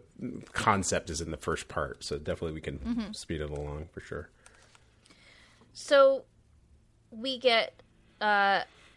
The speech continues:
Speaker 2: just to sort of illustrate that, suddenly Boomer has been found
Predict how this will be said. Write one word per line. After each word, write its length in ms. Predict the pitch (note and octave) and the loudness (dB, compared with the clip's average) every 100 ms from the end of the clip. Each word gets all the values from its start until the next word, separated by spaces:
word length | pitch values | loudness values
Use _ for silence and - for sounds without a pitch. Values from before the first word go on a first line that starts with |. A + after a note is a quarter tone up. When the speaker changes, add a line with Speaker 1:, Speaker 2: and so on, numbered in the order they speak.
| - - - - _ _ - _ | -20 -20 -20 -20 _ _ -20 _
Speaker 2:
just 300 | - B3 - | 0 0 2
to 180 | C4 F#3+ | -2 -2
sort 240 | - G#3 F#3+ | -2 -2 0
of 240 | F#3 F3 - - - - _ _ _ _ _ _ _ _ _ _ _ _ - | 0 -2 -12 -20 -20 -20 _ _ _ _ _ _ _ _ _ _ _ _ -2
illustrate 640 | A3+ C#4 - - F3+ E3+ | 6 6 6 0 -2 0
that, 300 | F3 F3 E3+ | 2 2 2
suddenly 580 | - A3+ B3+ C#4 F#3+ F3+ | 0 4 6 4 0 -4
Boomer 460 | F3+ G#3 G3 F3 F3 | -2 0 2 0 -2
has 360 | - G#3 A3 | 2 4 4
been 140 | F3+ E3+ | 0 -2
found 500 | G3 F3+ B2+ C#3+ G#3 | 0 0 -2 -8 -12